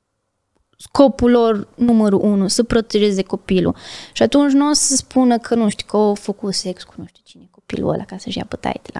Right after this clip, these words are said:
masa de la tasul. O să caute să protejeze chestiile astea. Într-adevăr, ar putea să spună atunci când viața lui e în pericol.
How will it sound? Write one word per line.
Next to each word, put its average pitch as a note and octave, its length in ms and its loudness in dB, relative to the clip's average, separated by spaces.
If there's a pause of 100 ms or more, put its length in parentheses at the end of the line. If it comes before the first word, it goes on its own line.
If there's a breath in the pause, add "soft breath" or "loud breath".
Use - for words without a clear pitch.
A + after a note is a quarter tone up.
masa - 220 -12
de - 80 -4
la G#3 120 -4
tasul. - 400 -8 (260 loud breath)
O - 40 -20
să - 140 -18
caute A#3+ 300 2
să - 120 -2
protejeze G#3 520 0
chestiile F#3 480 -2
astea. - 340 -2 (440 loud breath)
Într-adevăr, C#4 920 2 (380)
ar B3 180 2
putea B3 320 2
să D4 140 2
spună G3+ 600 2 (1400)
atunci D4 500 4
când C#4+ 400 2
viața A3+ 360 2
lui G3+ 220 4
e G3+ 40 4
în G3 60 4
pericol. - 520 -4